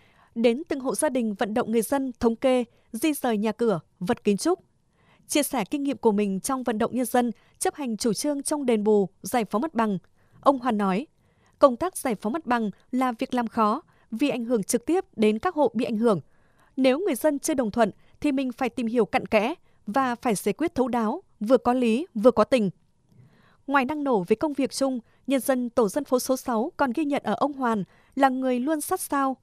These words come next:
quan tâm đến bà con trong tổ dân phố. Đầu năm hai nghìn không trăm hai mươi,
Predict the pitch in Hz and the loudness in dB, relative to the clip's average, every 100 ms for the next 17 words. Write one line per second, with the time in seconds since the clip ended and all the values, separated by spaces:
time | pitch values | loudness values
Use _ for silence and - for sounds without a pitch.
0 | _ 277 247 262 240 208 214 269 339 240 | _ 2 4 0 -2 2 2 4 0 0
1 | 254 254 220 254 240 226 202 262 - 226 | 0 -2 -2 -2 -2 0 0 0 4 6
2 | 202 311 _ _ _ _ _ _ - - | 6 4 _ _ _ _ _ _ -20 -8
3 | 247 277 277 330 339 269 240 220 320 302 | 6 6 6 -2 -2 0 -2 -2 -4 -4
4 | 302 294 277 277 | -6 -4 0 2